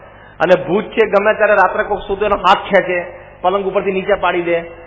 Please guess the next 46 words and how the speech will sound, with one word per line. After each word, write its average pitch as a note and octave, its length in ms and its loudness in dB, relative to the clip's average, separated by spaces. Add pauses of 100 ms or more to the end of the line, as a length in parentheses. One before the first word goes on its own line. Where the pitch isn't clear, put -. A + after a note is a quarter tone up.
(160)
એવું A3+ 140 0
બધું A#3 240 -2
કરે. C#3 360 0
ઘરમાં F#3 280 -2
ઘણા G3+ 200 2
બધાને G#3+ 220 0
દેખાય. F#3+ 400 -2 (360)
ઘરમાં E3+ 260 0
કોઈ F#3 100 -2
કુટુંબીજન F#3 520 -4
એકલા F3+ 260 -2
હોય F#3 160 0
ને F#3 60 -10
એક F#3 240 -10
રૂમમાંથી F#3+ 340 -2
બીજા F3+ 220 0
રૂમમાં F#3+ 240 -2
પ્રવેશે G3 300 -2
ને G#3 60 -8
તો F#3+ 60 -4
સામે F#3 320 -2
સોફા F#3 380 -2
ઉપર A3 220 -2
જ G3+ 40 -4
બેઠું F#3+ 300 0
હોય C#3+ 80 0
પાછું. B2 280 -4 (720)
અને C#3 120 -2
આમ D#3 120 -2
વિકરાળ G3+ 480 0
સ્વરૂપ F#3 240 -2
દેખાય F3 240 0
ને F3+ 60 -4
એવું F#3+ 120 -4
બધું G3+ 160 -8
દેખાતું. E3 380 -6
એટલે D#3 40 -2
ચીસ G#3 240 -8 (100)
પાડી F#3 200 2
જાય F#3 120 0
કોક, F3+ 220 -2 (320)
રાત્રે F#3 280 0
કોક G3 160 -2
ચીસ G3 280 -8
પાડી F3 180 0
જાય, F3 140 0